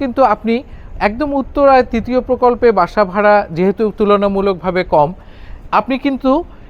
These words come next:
এখানে থেকেও তিরিশ পঁয়ত্রিশ মিনিটের মধ্যে ফার্ম গেটে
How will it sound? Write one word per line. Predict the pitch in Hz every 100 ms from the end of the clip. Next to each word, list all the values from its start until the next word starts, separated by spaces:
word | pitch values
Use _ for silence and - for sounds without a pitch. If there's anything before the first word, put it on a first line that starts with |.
| - -
এখানে | 269 - 294 285
থেকেও | 277 277 262 202 240 - - 208
তিরিশ | 285 277 269
পঁয়ত্রিশ | - 262 233 247 233
মিনিটের | 247 233 214 240 220
মধ্যে | 220 185 208
ফার্ম | 196 202 196
গেটে | 190 185 190